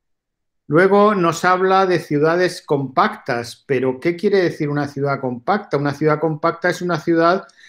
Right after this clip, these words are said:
llena de edificios enormemente altos. Pero edificios enormemente altos no pueden capturar la energía necesaria que necesitan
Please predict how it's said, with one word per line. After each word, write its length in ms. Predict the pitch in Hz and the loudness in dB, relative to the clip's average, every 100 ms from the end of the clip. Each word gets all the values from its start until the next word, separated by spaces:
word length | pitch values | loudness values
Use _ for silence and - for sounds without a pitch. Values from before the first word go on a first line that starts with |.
| _ | _
llena 480 | 139 131 165 175 185 | -6 2 4 4 2
de 240 | 170 151 143 | 4 4 4
edificios 840 | 143 156 170 175 175 175 196 - | 2 -4 -4 -4 2 2 2 0
enormemente 920 | 151 139 160 190 170 139 135 131 127 123 | -2 0 2 0 0 0 -2 -4 -2 0
altos. 680 | 156 151 - - - - _ _ _ _ _ _ _ _ | 2 0 -4 -18 -20 -20 _ _ _ _ _ _ _ _
Pero 300 | - 147 139 | 4 6 6
edificios 880 | 151 147 147 143 202 214 160 139 139 | 4 4 2 0 0 0 0 0 -2
enormemente 760 | 131 165 175 180 180 175 175 180 | -2 -2 -2 -2 -2 -2 0 2
altos 720 | 185 185 185 156 185 202 - | 4 2 2 2 2 0 -4
no 340 | 147 160 180 - | 0 2 0 2
pueden 440 | 175 180 156 147 | 4 4 2 0
capturar 760 | 147 147 - 139 143 160 160 147 | -2 -4 -4 -2 2 2 0 0
la 180 | 139 | 0
energía 720 | 139 135 120 - - 170 165 | 0 -2 -4 -8 -4 0 0
necesaria 920 | 165 156 165 156 170 170 156 156 185 - _ _ _ | 0 -2 -4 -2 -2 0 0 -2 -4 -10 _ _ _
que 160 | - 139 | -2 0
necesitan 1040 | 135 - 127 - 180 196 165 170 208 226 | 0 -2 -6 0 -2 2 2 2 0 -4